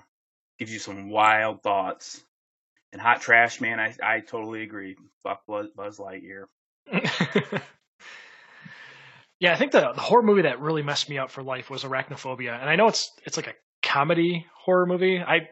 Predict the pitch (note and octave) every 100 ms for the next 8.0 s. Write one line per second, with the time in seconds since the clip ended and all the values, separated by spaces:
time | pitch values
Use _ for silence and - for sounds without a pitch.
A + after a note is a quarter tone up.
0 | - E3 A3+ A3+ G#3 D3+ - E3 C#3+ C3+
1 | C3+ B2+ C#3 - C#3+ C3+ B2 A2 A2 A2
2 | B2 B2 A#2+ - _ _ _ _ _ -
3 | D#3+ F3 D#3 D#3+ - E3+ D#3+ D3 C#3 C#3
4 | C#3+ C3 C3 B2 C#3 C#3+ C3+ C3 B2+ B2+
5 | - - C#3 C#3 D#3 - D#3+ D3 C#3 C3
6 | C3+ C#3 - C3+ A#2+ C3 - - - D3
7 | C3+ B2+ A#2+ B2 C#3+ C#3+ C3 B2+ A#2+ A#2+